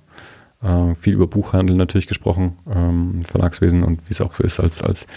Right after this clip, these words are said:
unabhängige, ähm, Vorstadt, Stadtteil, so heißt es, Stadtteilbuchhandlung. Ähm, fand ich extrem spannend. Und ja,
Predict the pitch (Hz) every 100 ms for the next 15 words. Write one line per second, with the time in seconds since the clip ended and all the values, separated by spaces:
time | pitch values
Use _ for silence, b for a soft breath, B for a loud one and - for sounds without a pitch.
0 | B B B B B - - 92 - 92
1 | 87 87 87 87 - - - - 90 87
2 | 87 87 85 - - 214 _ - - 92
3 | 85 - - - _ _ _ _ _ _
4 | - - - - 90 80 85 80 80 -
5 | - 92 92 95 - 90 85 87 B B
6 | B B B B - 87 85 82 82 -
7 | 110 95 - 104 - 98 98 - - _
8 | _ _ _ _ _ - - - - 92
9 | 85 85 85 85 85 85 - - b b
10 | b b b b -